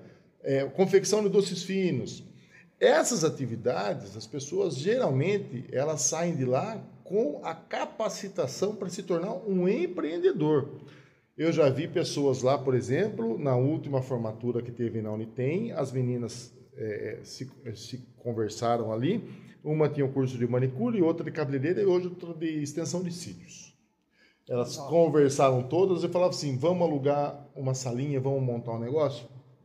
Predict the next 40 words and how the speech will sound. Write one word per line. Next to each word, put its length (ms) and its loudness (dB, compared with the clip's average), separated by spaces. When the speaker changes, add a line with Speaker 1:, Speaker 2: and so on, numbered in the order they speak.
Speaker 1:
Aí, 380 0
veja 240 0
que 60 -4
interessante. 560 -8
Na 240 2
própria 500 4
Unitem, 640 0
elas 520 -8
falaram, 240 -6
"Vamos, 440 2
quanto 500 6
será 360 2
que 100 -6
a 80 -2
gente 220 -6
precisa?" 600 -8
Essa 280 -2
é 20 -4
uma 100 -2
dúvida. 400 -10
Quanto 240 -2
de 80 -4
dinheiro 260 -2
a 20 -4
gente 100 -10
precisa? 340 -8
Porque 180 -14
ninguém 200 -6
tem 100 -6
dinheiro 280 -2
hoje 160 -2
pra 100 -8
fazer 200 -8
isso, 120 -12
ninguém 140 -4
tá 80 -2
preparado 540 -2
pra 100 -8
fazer 220 -10
isso. 180 -14